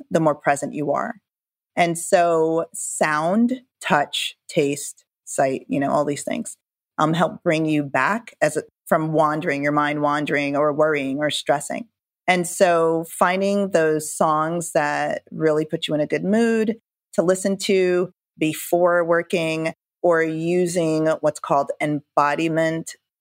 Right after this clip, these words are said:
embodied learning and learning through movement, such as walking, dancing, running, doing martial arts, any of those activities, yoga, um, doing that before you start working also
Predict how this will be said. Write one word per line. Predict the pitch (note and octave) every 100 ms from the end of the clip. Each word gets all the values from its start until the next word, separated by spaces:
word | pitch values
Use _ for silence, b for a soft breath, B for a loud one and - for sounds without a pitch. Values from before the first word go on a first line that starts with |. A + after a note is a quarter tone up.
| -
embodied | D3 D3 D3 C#3 C#3 E3 -
learning | E3+ F3 F3+ F3+ - -
and | D#3 C#3+ C#3 - _
learning | D3+ D#3 D3+ E3 D#3+
through | D#3+
movement, | D3 C#3+ F3+ G3
such | G#3 D3
as | D3+ C#3+
walking, | D3 D3 D3 D#3+ D#3 D#3 -
dancing, | - D3+ D3+ - D3+ D3 D3 D3+ _ _ _ _ _
running, | D#3+ D#3 D#3+ D#3 D#3 D#3 D3+ D3+ - - _ _ -
doing | E3+ D#3 D3+
martial | C#3+ D3+ - D3
arts, | D3 D3+ -
any | E3+ F3
of | E3
those | D#3
activities, | D#3 D#3 D#3+ D3+ C#3+
yoga, | D3+ D#3 D#3 E3 G#3 A#3+ - _ _ _
um, | E3 D3+ D3+ D3+
doing | D3+ F3+ F3+
that | E3+ E3+ E3+
before | E3 D#3 - - E3+ E3 E3 G3 A3 - -
you | G#3
start | G#3 A3 G3+
working | G3+ G#3 A3+ A#3 A3 b _ _ _
also | F3+ E3 E3+ G3 F#3+ F#3+ F#3+ F#3+